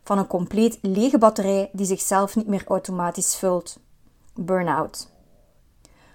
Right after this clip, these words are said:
Hoe kan je jezelf daarvan behoeden? Als je voelt dat je een energiedip hebt, dit signaal van je brein uiteraard gaan respecteren en het de gevraagde tijd geven om even op adem te komen.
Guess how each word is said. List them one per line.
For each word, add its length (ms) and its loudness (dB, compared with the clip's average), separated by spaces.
Hoe 400 6
kan 200 6
je 60 8
jezelf 440 6
daarvan 400 0
behoeden? 480 -4
Als 180 -4
je 100 -4
voelt 360 6
dat 160 6
je 60 2
een 60 0
energiedip 580 4
hebt, 420 6
dit 160 -2
signaal 380 8
van 120 6
je 80 4
brein 300 4
uiteraard 440 4
gaan 140 2
respecteren 800 2
en 240 8
het 220 0
de 120 -2
gevraagde 540 2
tijd 300 2
geven 380 -6
om 260 -4
even 320 -6
op 200 -4
adem 340 -4
te 140 -8
komen. 440 -14